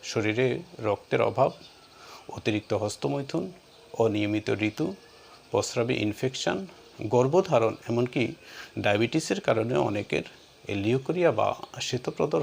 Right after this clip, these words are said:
হতে পারে। তো লিউকোরিয়া বা শ্বেতপ্রদর হলে আপনারা একজন অভিজ্ঞ হোমিও চিকিৎসকের পরামর্শ নেবেন।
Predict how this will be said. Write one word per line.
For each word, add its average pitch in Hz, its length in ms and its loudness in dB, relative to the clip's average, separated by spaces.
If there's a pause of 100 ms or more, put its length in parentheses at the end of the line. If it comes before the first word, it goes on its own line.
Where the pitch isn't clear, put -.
হতে - 220 -4
পারে। - 260 -6 (880)
তো 110 60 0 (120)
লিউকোরিয়া 180 480 4
বা 110 180 6 (260)
শ্বেতপ্রদর 175 680 2
হলে 110 220 2 (320)
আপনারা 110 300 2 (340)
একজন 107 220 -4
অভিজ্ঞ 120 360 0 (340)
হোমিও 117 280 0
চিকিৎসকের 151 600 -2
পরামর্শ 120 480 -2
নেবেন। 147 280 0